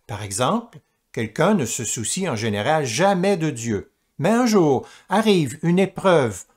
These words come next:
monstre, par exemple une grande maladie, et cette personne se tourne vers Dieu, le temps d'être secouru, mais une fois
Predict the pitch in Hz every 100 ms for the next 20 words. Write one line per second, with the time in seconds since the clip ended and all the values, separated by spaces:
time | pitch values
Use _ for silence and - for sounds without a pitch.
0 | _ 127 143 185 131 - - - - -
1 | 147 151 123 175 170 _ - 143 127 110
2 | 143 196 214 151 147 151 147 127 151 -
3 | _ _ _ - - 180 175 185 - 240
4 | 285 156 107 _ _ _ _ - 156 151
5 | 226 254 208 165 156 143 113 127 170 254
6 | _ _ _ _ _ _ _ 117 131 -
7 | 156 156 135 135 127 - 120 110 - _
8 | - - 156 - 143 127 214 208 156 151
9 | 143 175 170 156